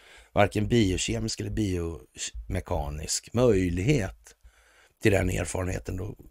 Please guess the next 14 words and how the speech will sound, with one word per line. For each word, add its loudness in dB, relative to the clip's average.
får -6
man -2
nog -6
finna -4
sig -4
att -6
det 0
är 0
så -4
också. -12
Det -4
låter -4
bara -4
konstigt -8